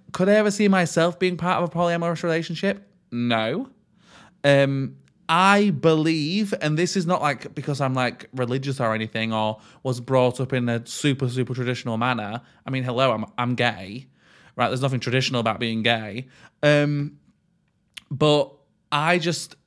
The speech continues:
love and kinda look up to the thought of me and someone else being in a relationship, making it work, compromising,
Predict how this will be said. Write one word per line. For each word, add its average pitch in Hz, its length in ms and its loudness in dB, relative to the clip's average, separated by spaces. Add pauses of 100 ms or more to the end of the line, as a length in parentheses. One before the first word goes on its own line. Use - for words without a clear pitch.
(420)
love 139 880 0 (360)
and 131 440 0 (140)
kinda 139 260 -2
look 135 300 0
up 165 160 -2
to - 100 -4
the 135 120 2
thought 131 680 2
of 120 540 0 (720)
me 139 640 0
and 131 160 -4
someone 135 400 0
else 120 640 0 (440)
being 139 280 2
in 135 80 2
a 131 60 2
relationship, 127 760 0
making 131 460 0
it 127 120 -4
work, 117 520 -2
compromising, 117 1120 0